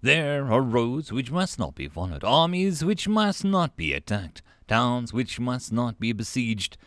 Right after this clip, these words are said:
positions which must not be contested, commands of the sovereign which must not be obeyed.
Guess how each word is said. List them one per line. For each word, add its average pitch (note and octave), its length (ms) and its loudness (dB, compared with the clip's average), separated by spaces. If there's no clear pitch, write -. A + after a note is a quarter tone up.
positions G3 640 -2
which G2+ 180 -4
must A2+ 380 0
not E2 280 -2
be D#2+ 120 -6
contested, E2 680 -6
commands F#3+ 540 2
of F#3 120 0
the G3 100 2
sovereign D#3+ 480 4
which E3 220 -4
must E3+ 320 -2
not A2+ 240 2
be F2+ 160 0
obeyed. F#2 720 -2